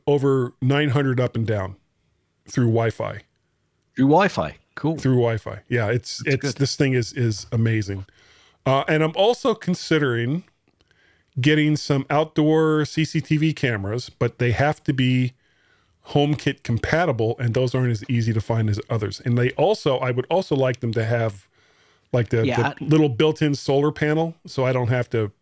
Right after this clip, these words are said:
Speaker 1: run wires and cables and, and
Speaker 2: Yeah, Ho-, HomeKit compatible at a reasonable price, of course.
Speaker 1: <laughs> Yeah, I know. It's kinda like,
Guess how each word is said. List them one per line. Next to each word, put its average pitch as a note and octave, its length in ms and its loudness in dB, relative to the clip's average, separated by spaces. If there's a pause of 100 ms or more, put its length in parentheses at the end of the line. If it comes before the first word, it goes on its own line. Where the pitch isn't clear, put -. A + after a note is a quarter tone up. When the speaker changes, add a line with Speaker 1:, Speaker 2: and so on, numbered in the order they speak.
(380)
Speaker 1:
run A#2+ 440 2 (160)
wires A#2 520 0
and A2 200 -4
cables A2+ 540 0
and, G#2 300 -2 (360)
and A2 360 -4
Speaker 2:
Yeah, B2 240 2
Ho-, C#3+ 120 0 (180)
HomeKit D3+ 680 -2
compatible A#2+ 760 -4
at A2 120 -6
a - 20 -6
reasonable A2 500 -2
price, G2 480 -6
of - 140 -16
course. - 520 -16
Speaker 1:
<laughs> - 80 -8
Yeah, G3+ 200 4 (180)
I F3 140 -4
know. D3 260 0 (220)
It's D#3+ 140 -2
kinda F3 240 0
like, D3 180 0